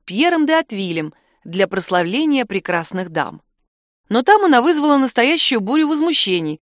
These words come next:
вплоть до того, что Шартье пришли гневные письма, тоже в стихах, от придворных дам и мужчин,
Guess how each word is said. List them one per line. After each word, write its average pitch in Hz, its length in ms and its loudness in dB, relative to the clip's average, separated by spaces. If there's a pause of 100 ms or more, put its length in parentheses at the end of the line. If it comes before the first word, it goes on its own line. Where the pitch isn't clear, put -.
(140)
вплоть 214 240 2
до 190 120 -4
того, 196 240 2
что 254 160 -4
Шартье 196 480 -2
пришли 208 320 -4
гневные 190 460 -2
письма, 208 460 -6 (180)
тоже 170 260 -2
в - 40 -10
стихах, - 500 0 (240)
от 262 180 0
придворных 254 560 0
дам 202 240 2
и 233 40 2
мужчин, 262 500 0